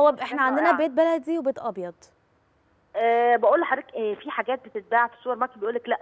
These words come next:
Speaker 2: ده هو ده مش مزارع، أو يعني إن هو عضوي.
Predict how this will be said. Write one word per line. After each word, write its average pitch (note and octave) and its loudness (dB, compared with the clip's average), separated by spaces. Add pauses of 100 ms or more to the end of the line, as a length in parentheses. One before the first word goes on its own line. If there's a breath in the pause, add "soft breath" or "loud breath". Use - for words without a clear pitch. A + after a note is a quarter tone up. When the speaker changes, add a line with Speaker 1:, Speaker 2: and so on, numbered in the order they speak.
Speaker 2:
ده G3 0
هو A3+ 2
ده A#3+ 4 (200)
مش G#3+ -12
مزارع، F3+ 0 (300)
أو G3+ 0
يعني F3 -4
إن F3+ -12
هو A#3 2
عضوي. G#3+ 2